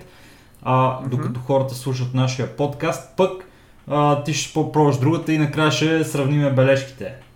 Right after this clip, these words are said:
Speaker 1: А, изглежда ми наистина
Speaker 2: А,
Speaker 1: много
Speaker 2: тая
Speaker 1: яка
Speaker 2: игра, между другото, прилича малко на Hotline Miami, само че не е с, а,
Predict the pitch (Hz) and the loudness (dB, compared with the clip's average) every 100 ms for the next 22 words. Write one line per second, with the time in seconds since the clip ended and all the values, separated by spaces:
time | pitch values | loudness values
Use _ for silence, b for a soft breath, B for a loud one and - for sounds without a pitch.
0 | 120 117 117 120 120 127 165 180 175 165 | -6 -4 -2 0 0 0 0 0 -2 -2
1 | 147 143 143 160 151 165 190 214 202 175 | 0 0 2 0 4 4 6 4 2 2
2 | 190 214 - - _ - - - - 165 | 2 0 -2 -16 _ -20 -20 -20 -16 -10
3 | 165 156 147 143 190 190 - 170 180 175 | -8 -6 -6 -2 -2 -4 -6 -4 -2 -4
4 | 180 175 175 180 160 170 160 170 165 156 | -2 -2 -2 -6 -6 -6 -2 -2 -2 0
5 | 156 165 151 151 151 143 151 147 143 139 | 0 0 -2 -4 -4 -6 -8 -4 -4 -4
6 | - - - 139 131 127 | -10 -10 -8 -4 -2 -4